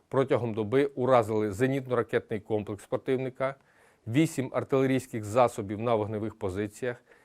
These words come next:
дві станції радіоелектронної боротьби, а також два райони зосередження особового складу ворога. Загалом,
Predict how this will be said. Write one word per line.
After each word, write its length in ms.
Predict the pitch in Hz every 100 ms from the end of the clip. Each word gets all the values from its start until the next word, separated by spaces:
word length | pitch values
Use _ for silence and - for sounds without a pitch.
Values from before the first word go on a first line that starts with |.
| _ -
дві 380 | 104 127 165 -
станції 580 | - 135 131 123 120 117
радіоелектронної 880 | 120 131 127 123 - 110 110 113
боротьби, 520 | 117 123 120 120 131 135 _ _
а 100 | 123
також 400 | 117 131 147 117
два 360 | 92 101 120 139
райони 480 | 143 127 110 110 127
зосередження 720 | 120 117 117 107 104 110 113
особового 560 | 120 110 113 101 104 92
складу 320 | - 90 104
ворога. 380 | 110 113 85 80 _ _ _ _ _ -
Загалом, 540 | 101 127 139 117 110